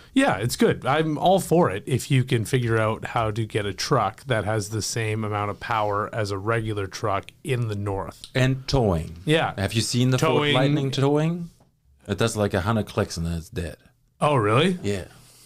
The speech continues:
Speaker 1: So, yeah, exactly. So what do you <laughs>
Speaker 2: That, because a truck you tow, right?
Speaker 1: Yeah, exactly.
Speaker 2: It,
Speaker 1: Yeah.
Speaker 2: it, it, I, I don't know.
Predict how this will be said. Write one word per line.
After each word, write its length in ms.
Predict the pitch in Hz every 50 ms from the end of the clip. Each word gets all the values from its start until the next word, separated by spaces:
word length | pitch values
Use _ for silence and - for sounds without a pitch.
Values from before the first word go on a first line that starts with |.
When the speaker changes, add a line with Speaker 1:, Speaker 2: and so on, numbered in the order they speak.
| - -
Speaker 1:
So, 320 | - - 110 104 98 95 90 - -
yeah, 160 | 135 117 98
exactly. 480 | 90 87 92 104 107 104 - - 90 76
So 200 | - - - 104
what 160 | 101 110 101
do 40 | 90
you 80 | 807
<laughs> 40 | - - - - - - - - - - - - - - - - - - -
Speaker 2:
That, 240 | 139 139 127 104 104
because 260 | 135 131 131 147 127
a 60 | 139
truck 320 | 131 - - 131 135 - -
you 80 | 120
tow, 300 | 110 - - 190 131 - -
right? 260 | 64 - 92 107 135 160 - - - _ -
Speaker 1:
Yeah, 220 | - - - - -
exactly. 540 | 180 180 - 202 220 - - - - - - - - - - - - - - - -
Speaker 2:
It, 80 | 107 120
Speaker 1:
Yeah. 240 | 160 160 135 - - - -
Speaker 2:
it, 80 | - 143
it, 200 | 147 147 - - - -
I, 180 | - 185 196 180 - - -
I 100 | 160 196
don't 180 | 180 127 95 82
know. 340 | 73 78 80 85 82 73